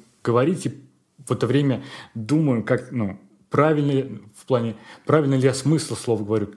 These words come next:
как ли мне сказать как-то покрасивее, или вот, может быть, в этот раз мне опустить эту тему, ты немножко заглушаешь, вот это, например, вот, вот не время сейчас. А, или как-то стесняешься, что сказать. А на английском ты просто говоришь все, что угодно,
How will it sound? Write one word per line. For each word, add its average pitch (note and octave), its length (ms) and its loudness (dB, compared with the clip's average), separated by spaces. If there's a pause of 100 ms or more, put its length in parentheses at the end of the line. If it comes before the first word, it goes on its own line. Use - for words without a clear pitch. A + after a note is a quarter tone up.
(100)
как C3+ 260 -2
ли B2 60 0
мне A#2+ 140 0
сказать A#2+ 300 -2
как-то - 200 -14
покрасивее, A#2+ 840 0
или A2 100 -2
вот, G#2 240 -6 (380)
может B2 200 2
быть, A#2 160 -6
в - 20 -4
этот B2+ 200 0
раз B2+ 220 0
мне A#2 200 -4 (320)
опустить B2 480 -4
эту - 180 -6
тему, A2+ 260 0
ты G#2+ 100 -4
немножко G#2+ 340 -2
заглушаешь, A2 680 -2
вот G2+ 180 -12
это, F#2+ 100 -14
например, G#2+ 300 -2
вот, A2 180 -2
вот B2 220 -10
не A#2+ 180 2
время A2+ 300 0
сейчас. - 400 -8 (840)
А, G2+ 500 -4
или C#3+ 120 2
как-то - 200 -4
стесняешься, C3 640 -2
что G#2+ 140 -4
сказать. G2+ 340 -4
А A#2+ 100 -6
на C3 120 4
английском D#3 360 0
ты - 60 -12
просто E3 260 2
говоришь C3+ 320 0
все, C#3 300 0
что - 180 -4
угодно, B2 520 0